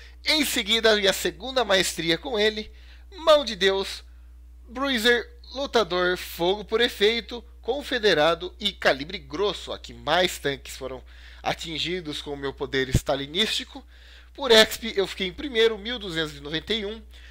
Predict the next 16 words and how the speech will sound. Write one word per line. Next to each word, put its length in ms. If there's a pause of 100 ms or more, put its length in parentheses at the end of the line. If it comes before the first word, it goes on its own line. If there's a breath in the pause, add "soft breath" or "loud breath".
(140 soft breath)
três 320
mil 160
novecentos 360
e 40
quarenta 280
e 80
sete 500
de 140
dano. 320
Eu 20
até 140
falei, 400 (240 loud breath)
"Nossa, 280
outro 280
eu 40
fiz, 360